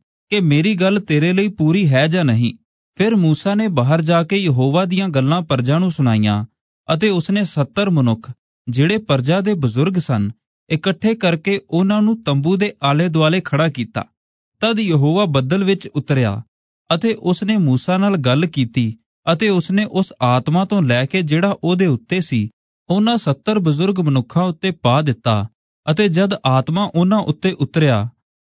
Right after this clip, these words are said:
ਤਦ ਉਹ ਭਵਿੱਖਬਾਣੀ ਕਰਨ ਲੱਗ ਪਏ, ਪਰ ਇਸ ਤੋਂ ਬਾਅਦ ਉਹਨਾਂ ਨੇ ਦੁਬਾਰਾ ਭਵਿੱਖਬਾਣੀ ਨਾ ਕੀਤੀ। ਪਰ ਡੇਰੇ ਵਿੱਚ ਦੋ ਮਨੁੱਖ ਰਹਿ ਗਏ, ਜਿਨ੍ਹਾਂ ਵਿੱਚੋਂ ਇੱਕ ਦਾ ਨਾਮ ਅਲਦਾਦ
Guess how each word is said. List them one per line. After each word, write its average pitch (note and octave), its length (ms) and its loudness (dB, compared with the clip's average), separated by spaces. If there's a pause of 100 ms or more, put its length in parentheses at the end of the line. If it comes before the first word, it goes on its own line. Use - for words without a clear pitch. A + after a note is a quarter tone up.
(120)
ਤਦ G#3+ 160 0
ਉਹ G#3 200 2
ਭਵਿੱਖਬਾਣੀ E3 640 2
ਕਰਨ D#3 300 0
ਲੱਗ C#3 160 2
ਪਏ, A2+ 400 0 (360)
ਪਰ G#3+ 240 2
ਇਸ E3 200 -2
ਤੋਂ G#3+ 200 0
ਬਾਅਦ E3 340 2
ਉਹਨਾਂ F3+ 360 2
ਨੇ G#3 100 2
ਦੁਬਾਰਾ C3+ 440 2
ਭਵਿੱਖਬਾਣੀ C#3+ 640 0
ਨਾ A#2 200 2
ਕੀਤੀ। G#2+ 340 -8 (560)
ਪਰ G#3 160 2
ਡੇਰੇ C#3+ 380 2
ਵਿੱਚ G3 220 0
ਦੋ C#3+ 300 2
ਮਨੁੱਖ F#3 360 0
ਰਹਿ C3 240 2
ਗਏ, A2+ 320 0 (380)
ਜਿਨ੍ਹਾਂ F3+ 340 0
ਵਿੱਚੋਂ F3 300 -2
ਇੱਕ E3+ 260 -6
ਦਾ F3+ 140 0
ਨਾਮ F3 260 0
ਅਲਦਾਦ A2+ 680 0